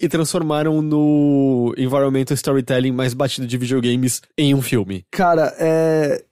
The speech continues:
Speaker 2: tem umas coisas nesse trailer que são tão bizarras. Tipo, tem uma hora que eles abrem uma, um documento lá sobre ter vírus, e aí alguém, é, além de, tipo, circular ou marcar lá, né?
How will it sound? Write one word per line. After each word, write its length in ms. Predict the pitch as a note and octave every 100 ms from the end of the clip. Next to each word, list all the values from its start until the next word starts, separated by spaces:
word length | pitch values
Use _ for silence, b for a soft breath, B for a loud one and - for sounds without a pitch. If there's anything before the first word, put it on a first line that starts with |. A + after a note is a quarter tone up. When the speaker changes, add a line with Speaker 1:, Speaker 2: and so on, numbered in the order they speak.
| -
Speaker 2:
tem 100 | F#3+
umas 240 | G#3+ G#3+
coisas 280 | - E3+ D#3
nesse 180 | D3+ D3
trailer 260 | D3+ D3+ D3
que 40 |
são 260 | - D#3 C#3+
tão 220 | - F#3+
bizarras. 560 | E3+ D3 C#3+ C3+ C3 -
Tipo, 220 | D3+ D#3
tem 100 | E3+
uma 120 | D#3
hora 120 | D#3+
que 140 | E3 F3
eles 240 | E3 D3
abrem 320 | D#3 D3+ D3+
uma, 580 | D3+ D3 C#3+ C3+ B2+ B2+ C#3 _ _
um 100 | -
documento 520 | D3 D3+ D#3 D3 C#3 D3
lá 160 | C#3+
sobre 280 | C#3 D3+ C3+
ter 180 | - C#3
vírus, 480 | D3+ E3+ C3+ C3+ - _
e 100 | -
aí 200 | E3 D#3+
alguém, 720 | F3+ F#3 D3 E3 F3+ E3+ C3 C#3 -
é, 360 | C#3+ C#3+ C#3+ C#3+
além 340 | D#3+ E3 F3+ G#3
de, 580 | F#3 G3 F3 D3+ C#3+ -
tipo, 240 | - - D#3
circular 880 | - F3+ - F3 C#3+ D3 E3 D#3 C#3+
ou 380 | D3 C#3+ C3+ D3+
marcar 460 | D3 C3 - C#3+
lá, 260 | C3+ C#3 C#3
né? 180 | C#3+